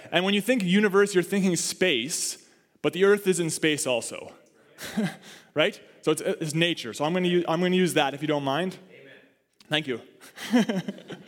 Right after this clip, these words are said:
Speaker 1: So right away, just think of that, okay? We're gonna, very simple, we're gonna go through that.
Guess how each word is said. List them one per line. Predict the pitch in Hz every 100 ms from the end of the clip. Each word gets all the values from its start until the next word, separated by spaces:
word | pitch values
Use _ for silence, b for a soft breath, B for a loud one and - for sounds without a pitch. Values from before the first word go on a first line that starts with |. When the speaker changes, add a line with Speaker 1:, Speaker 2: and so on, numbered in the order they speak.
| - B B B B
Speaker 1:
So | -
right | 190 262
away, | 277 269 123 117 - - _ _
just | 180 -
think | 233
of | 214
that, | 131 101
okay? | 156 208 190
We're | 160 185
gonna, | 175 - -
very | 160 277
simple, | - 240 156 113
we're | 139
gonna | 175
go | 180 208
through | 208 202
that. | 135 -